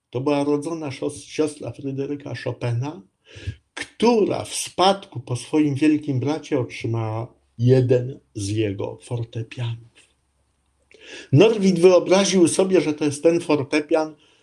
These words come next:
na którym Chopin grał dla niego w Paryżu, i cały ten akt barbarzyństwa, ten akt upaństwowionego wandalizmu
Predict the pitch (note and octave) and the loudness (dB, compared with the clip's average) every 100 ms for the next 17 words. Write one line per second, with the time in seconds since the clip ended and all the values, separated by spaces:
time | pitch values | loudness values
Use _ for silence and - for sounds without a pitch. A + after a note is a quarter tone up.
0 | _ _ _ _ - C#3 D3 - F3 E3+ | _ _ _ _ 2 4 4 2 2 2
1 | D3+ D3 - - C#3+ C#3 C#3 B2+ A#2+ C#3 | 0 -4 -10 -6 -4 -2 -4 -2 -2 -2
2 | C#3 B2+ B2 B2+ B2 B2+ - _ _ _ | -4 -4 -4 -4 -6 -6 -8 _ _ _
3 | - C#3 B2+ A2+ A#2 G#3 A3 - - _ | -12 -4 -2 -2 0 0 -2 -16 -20 _
4 | - F#3+ D#3 - - A#3+ C4 G#3 G3 F#3 | -12 -10 -10 -12 -12 -8 -6 -6 -4 -6
5 | F3+ - A3+ A#3+ - - _ - - A2 | -6 -10 -10 -10 -12 -20 _ -20 -18 -8
6 | D#3+ G3 F#3 D3 F#3+ G3 G#3+ C#3 G#2 - | -6 -4 -6 -4 -4 -2 -2 0 -4 -6
7 | - - _ _ - F3 F3 F#3 _ _ | -16 -20 _ _ -2 -2 -2 -12 _ _
8 | - G#3+ - - F#3+ E3+ E3+ C#3 - D#3 | -6 -6 -6 -8 -4 -2 -2 -4 -4 -2
9 | D#3 E3 F3+ G#3 F3 C#3 F3 E3 D#3 D#3+ | 0 0 0 0 0 0 -4 -10 -8 -6
10 | D#3 A2+ A#2+ E3+ B3+ D4 | -4 -4 -2 -2 -2 -6